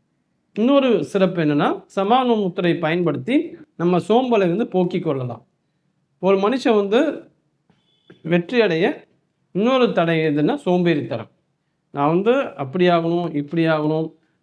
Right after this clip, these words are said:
அப்படின்னு நிறைய கற்பனை கோட்டைகள் தான் கட்டி வச்சிருப்பாங்களே தவிர, செயல்படுத்துறதுல ஜீரோவா தான் இருப்பாங்க. ஆனா வந்து சொல்லுவாங்க,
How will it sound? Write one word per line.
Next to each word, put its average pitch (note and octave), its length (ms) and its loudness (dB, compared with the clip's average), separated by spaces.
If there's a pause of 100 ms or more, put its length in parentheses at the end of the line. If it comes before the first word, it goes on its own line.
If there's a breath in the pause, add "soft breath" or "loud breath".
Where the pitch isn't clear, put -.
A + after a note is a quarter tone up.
அப்படின்னு E3 520 2
நிறைய F3+ 560 2 (460)
கற்பனை G3+ 500 2
கோட்டைகள் G3 440 2
தான் G3 160 0
கட்டி F3+ 260 -4
வச்சிருப்பாங்களே D#3 720 0
தவிர, C#3+ 580 0 (640)
செயல்படுத்துறதுல A#3+ 1040 0 (380)
ஜீரோவா G3+ 420 2
தான் D#3 180 0
இருப்பாங்க. A#2+ 380 -8 (1000)
ஆனா A3 280 2
வந்து G#3+ 260 2
சொல்லுவாங்க, F#3+ 460 0